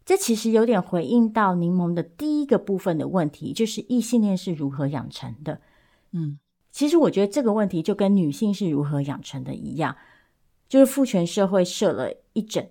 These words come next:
Speaker 1: 套的性别角色规范，而且父权社会其实假设异性恋是正统的，因为在父权社会假设的异性恋关系里，才有办法继续去维持那个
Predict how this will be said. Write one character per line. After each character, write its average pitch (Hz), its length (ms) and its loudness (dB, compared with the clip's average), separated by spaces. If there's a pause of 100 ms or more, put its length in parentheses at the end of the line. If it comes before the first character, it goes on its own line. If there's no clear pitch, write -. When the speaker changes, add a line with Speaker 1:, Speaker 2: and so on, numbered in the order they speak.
Speaker 1:
套 156 320 0
的 - 360 -8 (420)
性 196 220 0
别 139 160 0
角 139 180 -8
色 156 160 -4
规 151 220 -2
范， - 240 -2 (140)
而 196 120 -2
且 233 160 0
父 240 160 -4
权 185 240 0
社 202 180 -2
会 190 200 -2
其 185 420 -6
实 180 380 -4 (640)
假 - 280 -2
设 - 460 -2
异 214 100 2
性 185 220 -2
恋 165 140 0
是 165 140 -8
正 160 260 -4
统 - 340 -12
的， 156 160 -12 (560)
因 269 160 6
为 269 320 2 (160)
在 262 160 2
父 254 160 0
权 208 180 0
社 208 160 0
会 208 160 2
假 - 220 -4
设 190 180 -2
的 175 140 2
异 202 160 0
性 196 180 -2
恋 190 160 0
关 175 220 0
系 175 240 -4
里， 165 240 -2 (260)
才 202 180 0
有 220 100 4
办 208 180 0
法 160 180 -4
继 208 200 -8
续 202 160 -8
去 220 180 -4
维 160 320 0
持 - 300 -6
那 175 160 0
个 156 320 -2